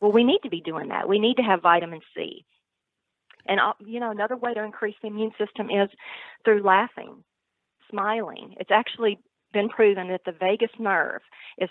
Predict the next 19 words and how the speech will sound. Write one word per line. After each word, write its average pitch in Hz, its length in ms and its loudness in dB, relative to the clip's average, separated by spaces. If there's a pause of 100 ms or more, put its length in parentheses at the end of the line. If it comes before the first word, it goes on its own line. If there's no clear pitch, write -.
(140)
turned 196 260 0
on 165 380 2
by 156 160 0
love, 175 420 4 (340)
smiling, 185 680 -6 (240)
and, 190 160 -4 (200)
like, 190 240 -2 (160)
strong 196 460 -2
laughter. 175 540 -2 (680)
And 190 160 -2
then 180 200 -4
that 196 220 6 (100)
stimulates 170 580 -2 (140)
our 180 140 2
immune 170 260 -8
system. - 420 -18 (220)
And 233 100 0
that's 302 140 2 (100)
biblical. - 480 0